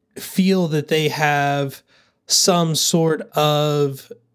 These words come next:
pedigree that allows them to say these things with confidence, even if that is not the case. And then I, I guess bonus round, there are those few people that are in the middle that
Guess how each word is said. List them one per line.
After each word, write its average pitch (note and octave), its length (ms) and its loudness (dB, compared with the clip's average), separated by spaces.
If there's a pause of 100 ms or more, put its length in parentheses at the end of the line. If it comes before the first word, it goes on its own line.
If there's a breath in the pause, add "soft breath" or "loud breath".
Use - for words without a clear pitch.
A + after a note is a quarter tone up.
(120)
pedigree D#3 720 0
that C#3+ 160 0
allows C#3+ 760 0
them C#3 240 0
to - 240 -8
say C#3+ 340 2
these C3 300 -4
things C3+ 300 0
with C3 200 -2
confidence, C3 640 -2
even D3+ 460 0
if D3 400 -2 (500 soft breath)
that C#3 220 4
is B2+ 180 2
not B2+ 220 0
the C#3+ 80 -8
case. - 440 -4 (2250)
And F3 120 0
then D#3+ 160 0
I, D3 220 0
I D3 40 4
guess D3 240 0
bonus D#3+ 600 -2
round, C#3 280 2
there C3+ 120 2
are C3+ 80 0
those C3+ 240 0
few D3+ 180 -2
people C#3 320 -2
that C3+ 160 0
are C3 80 0
in C3 140 0
the C3 60 0
middle C#3 420 2
that C3+ 320 -2